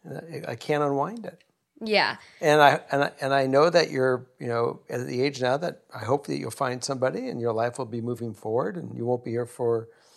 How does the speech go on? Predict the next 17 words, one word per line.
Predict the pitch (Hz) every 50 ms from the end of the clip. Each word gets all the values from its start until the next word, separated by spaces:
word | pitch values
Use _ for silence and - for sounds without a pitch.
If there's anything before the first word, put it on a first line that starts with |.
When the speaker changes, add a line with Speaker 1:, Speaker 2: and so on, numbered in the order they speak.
| - _ _ _ _ _ _
Speaker 1:
you | - 120
know, | 110 110
for | - 120 117
a | 107
long | 104 104 110 117 123
period | 117 - 127 120 117 123
of | 117 113
time | - 117 120 139 202
or | 196 - 113
however | 110 123 139 135 139
long | 135 131 131 131 123
you | 117 113
want | 110 117 147 233
to | 277 -
stay | - - -
here. | 104 113 127 123
But | 120 67 - -